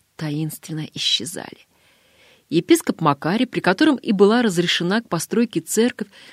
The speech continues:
многим молодым священникам предлагал поехать туда хоть ненадолго, потрудиться во славу Божью,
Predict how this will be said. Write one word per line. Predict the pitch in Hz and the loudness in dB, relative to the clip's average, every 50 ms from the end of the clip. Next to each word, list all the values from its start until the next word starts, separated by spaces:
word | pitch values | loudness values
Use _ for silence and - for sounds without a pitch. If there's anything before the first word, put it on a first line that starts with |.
| - - | -6 0
многим | 196 220 254 302 294 262 269 240 | 2 4 4 6 6 4 6 6
молодым | 233 233 233 214 208 190 240 254 | 6 6 6 4 4 4 2 2
священникам | 240 - - 196 208 - - - 262 269 254 240 240 233 220 202 | 2 2 0 -2 0 0 0 2 2 2 2 2 2 2 2 2
предлагал | - 214 208 208 226 226 220 247 247 240 | 0 0 0 0 0 2 2 2 0 0
поехать | - - 208 202 202 185 202 269 269 233 - 175 175 - | 0 0 0 0 2 2 2 2 2 2 0 -4 -8 -6
туда | - 190 175 - 240 226 | -6 -6 0 2 2 2
хоть | - - 214 214 - - | 2 2 0 -2 0 2
ненадолго, | 208 226 214 208 202 196 175 170 175 262 294 285 254 214 185 190 | 4 4 4 4 4 2 2 2 4 4 6 6 6 4 4 2
потрудиться | 190 - 214 208 - 226 247 240 190 190 240 285 311 320 320 - - 226 | 2 2 0 0 2 2 2 4 2 2 4 4 6 6 6 4 2 2
во | 208 220 220 | 4 2 2
славу | - - 240 262 294 311 269 247 226 | 0 0 2 4 4 4 4 4 2
Божью, | 196 185 220 294 339 330 277 208 175 165 165 - | 2 2 2 4 6 6 6 4 2 -2 -6 -10